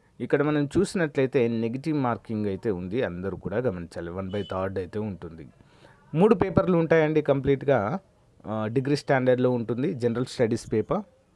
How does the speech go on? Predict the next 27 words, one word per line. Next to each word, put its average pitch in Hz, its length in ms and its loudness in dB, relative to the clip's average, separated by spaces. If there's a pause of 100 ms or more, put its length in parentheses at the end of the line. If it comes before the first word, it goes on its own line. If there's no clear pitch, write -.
(120)
వన్ 113 160 0
ఫిఫ్టీ 131 380 -4
అందరికి 104 320 -2
కామన్గా 104 400 -2
ఉంటుంది. 101 400 -6 (380)
పేపర్ 160 340 6
టూ 131 180 4
సివిల్, 147 400 0
మెకానికల్, 123 680 0
కెమికల్ 110 540 -2 (140)
or 107 120 0
envir-, 104 520 -6
environmental 107 640 -2
engineering. 101 480 -6 (760)
పేపర్ 107 240 2
టూ. - 160 -18
పేపర్ 165 240 6
త్రీ 143 180 2
వచ్చేసి 120 520 2 (100)
environmental 123 880 2
science 110 460 -4
and 107 140 -4
technology, 95 540 -6
common 104 420 -4
for 147 180 -2
all 92 220 2
branches. 80 560 -12